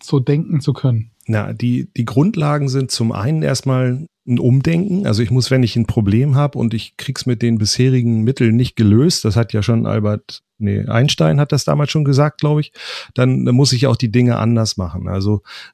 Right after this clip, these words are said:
Speaker 2: bisher war es ja so, dass ich mir angeguckt hab, wen krieg ich denn vielleicht international rekrutiert und bewege diese Person dann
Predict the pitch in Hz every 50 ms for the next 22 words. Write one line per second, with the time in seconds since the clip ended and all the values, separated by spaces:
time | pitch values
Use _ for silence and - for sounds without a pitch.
0 | _ - 113 - - 120 139 156 143 139 135 131 - - 120 117 110 117 120 113
1 | 113 107 117 110 101 117 120 120 - - 120 123 117 117 - - 127 110 - -
2 | 120 104 101 113 110 107 - - - 139 117 127 117 - - 113 113 113 - -
3 | - - 117 104 107 117 131 113 - - 123 120 - 127 120 120 117 110 - -
4 | 113 110 110 110 117 113 113 117 - - 110 - - 120 120 - 123 113 98 -
5 | 110 90 104 110 120 127 123 131 107 107 104 95 98 90 - 104 101 90 92 90
6 | 92 92 87 90 87 87 92